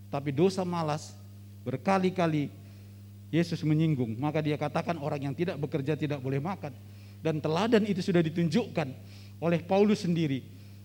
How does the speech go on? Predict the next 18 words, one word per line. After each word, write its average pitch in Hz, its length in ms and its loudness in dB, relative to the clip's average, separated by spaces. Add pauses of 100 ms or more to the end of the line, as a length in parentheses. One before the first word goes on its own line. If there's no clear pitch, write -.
(120)
Bagaimana 175 480 4
dia 185 400 4
bekerja 165 800 4 (720)
dengan 262 400 6
keras, 185 320 2
dikatakannya, 170 580 0
"Siang 381 460 8
malam 311 260 8
saya 254 220 6
bekerja." 196 480 0 (1400)
Teladan 370 400 4
itu 440 120 2
sudah 311 240 4
ditunjukkan 262 680 2
oleh 233 200 2
hamba 208 240 2
Tuhannya 247 400 -2
bekerja. 180 600 -2